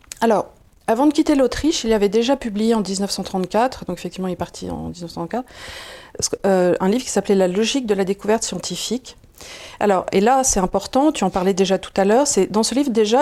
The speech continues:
il commence à réfuter la connaissance inductive, selon laquelle une hypothèse scientifique pourrait être validée au moyen de l'accumulation d'observations.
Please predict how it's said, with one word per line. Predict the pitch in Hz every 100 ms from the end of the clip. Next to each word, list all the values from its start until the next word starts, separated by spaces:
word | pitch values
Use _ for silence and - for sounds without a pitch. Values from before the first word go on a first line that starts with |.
| -
il | 202
commence | 240 269 202
à |
réfuter | 185 247 254 - 247 - 240 302
la | 214
connaissance | - 208 214 208 -
inductive, | 208 208 196 - - 240 269 175 170 _ _ - - - - -
selon | - 240 233
laquelle | 240 233 240 226
une | 208
hypothèse | 220 233 247
scientifique | - 214 - 220 - 233
pourrait | - 190
être | 175
validée | 190 208 220 220
au | 240
moyen | 196 196 226
de | 196
l'accumulation | 175 233 - 247 233 208 - 214
d'observations. | 196 - 190 175 180 - 202